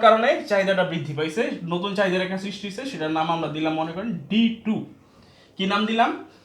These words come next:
ডি টু। এখন দেখেন চাহিদা যেহেতু আগে বাড়ছে, তো সিম্পল দ্রব্যের দামও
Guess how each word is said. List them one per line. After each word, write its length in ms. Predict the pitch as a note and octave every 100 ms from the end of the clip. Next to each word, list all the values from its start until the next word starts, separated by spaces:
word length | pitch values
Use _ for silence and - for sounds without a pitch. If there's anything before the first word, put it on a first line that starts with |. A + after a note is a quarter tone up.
| _ - D3
ডি 120 | G3 C#4+ - - - -
টু। 100 | D3 C3+ - - - F3+
এখন 160 | A3 A#3+ A#3+
দেখেন 220 | A#3+ F3+ - A3
চাহিদা 320 | A3+ G#3 A#3+ A3+
যেহেতু 200 | B3 B3 G#3+
আগে 140 | G#3 G#3+
বাড়ছে, 260 | F3+ - E3+ G3+ F3+ - _ _
তো 40 | D#3+ D3+
সিম্পল 340 | A#3 A#3 F#3+ G#3+ D#4 - - D3
দ্রব্যের 380 | D3+ E3 E3+ F3+ D3
দামও 280 | C#3+ C#3+